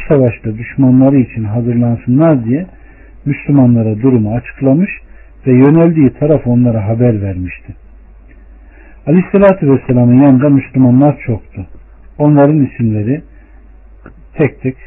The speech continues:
toplanmıştır. Gizlenmek isteyen çok az kişi hakkında Allah'tan bir vahiy inmedikçe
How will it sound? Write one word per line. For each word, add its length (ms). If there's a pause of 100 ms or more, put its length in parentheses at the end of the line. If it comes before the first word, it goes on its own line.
(220)
toplanmıştır. 880 (600)
Gizlenmek 580
isteyen 400
çok 300
az 140
kişi 340
hakkında 600 (340)
Allah'tan 600
bir 100
vahiy 440
inmedikçe 680